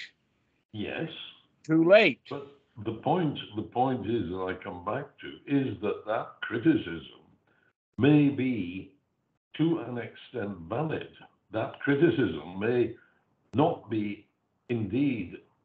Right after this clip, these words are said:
Speaker 1: it may not be intended in the way it seems to be intended. Um, it may be a sort of, you know, it may be somebody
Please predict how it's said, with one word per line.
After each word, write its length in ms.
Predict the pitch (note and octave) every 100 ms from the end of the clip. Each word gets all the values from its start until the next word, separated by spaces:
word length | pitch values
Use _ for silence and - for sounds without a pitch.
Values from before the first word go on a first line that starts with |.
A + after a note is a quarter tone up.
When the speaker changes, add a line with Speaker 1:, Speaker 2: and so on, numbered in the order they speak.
| -
Speaker 1:
it 180 | A#2 G2
may 140 | A#2+
not 260 | A#2 G#2+ G#2+
be 200 | G#2+ G#2+
intended 800 | G#2+ F2 - B2 F3+ C#3 D#2 E2 - _ _ _ _ _
in 200 | B2+ C3 B2 G2+
the 80 | A2
way 300 | G#2 B2 A#2+
it 260 | A2+ G2+ - -
seems 480 | D3 F3+ G2+ D2+ E2 - - _
to 60 | F#2
be 240 | G2+ F#2
intended. 880 | G2 G2 F2+ G2+ F#2+ E2 F2 C3 C3+ - _ _ _ _ -
Um, 300 | G2+ A2+ A2
it 220 | A#2 -
may 220 | A2+ C3 C#3
be 360 | B2+ A#2+ A2+
a 140 | G2 G#2
sort 200 | A#2+ G#2+
of, 220 | G#2+ G#2 - _ - A2 -
you 160 | A2+ A#2+
know, 140 | F2+
it 200 | A#2+ -
may 180 | A2+ C#3
be 200 | B2 A2
somebody 460 | B2 A2+ A2 G#2+ G2